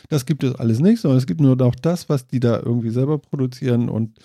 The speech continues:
äh, als Hintergrundinfo habe ich noch mit aufgesch-, aufgenommen, dass sie irgendwie sechs Milliarden U-S-Dollar im Jahr für Neuproduktionen ausgeben wollen. Das ist ungefähr die Hälfte, die Netflix macht.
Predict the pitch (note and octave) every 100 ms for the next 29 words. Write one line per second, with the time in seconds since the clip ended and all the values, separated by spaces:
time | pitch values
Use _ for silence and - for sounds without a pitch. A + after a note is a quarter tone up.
0 | - - - _ _ _ _ _ - F3
1 | E3+ D#3+ D#3+ E3+ D3+ G3 G#3 F#3 F3+ G3+
2 | F#3+ F#3+ F3+ E3 D#3+ E3+ D#3+ D#3 E3+ D#3
3 | - D#3+ - E3 D#3 D#3 D3 - - D3+
4 | D#3+ C3+ C#3+ C#3+ B2+ _ _ _ _ _
5 | _ _ E3+ - F3 E3 E3 D3 E3 F3
6 | D#3+ E3+ - F#3 F#3 F3 D#3+ D#3 D3+ D#3+
7 | D#3 F#3 G#3+ G3+ F3 G3+ F#3 E3+ E3 F#3+
8 | F3 E3 E3+ E3+ D3+ - D3+ - C#3+ B2
9 | D3+ D#3+ D3+ C#3 C3 A2 - G2 - -
10 | - -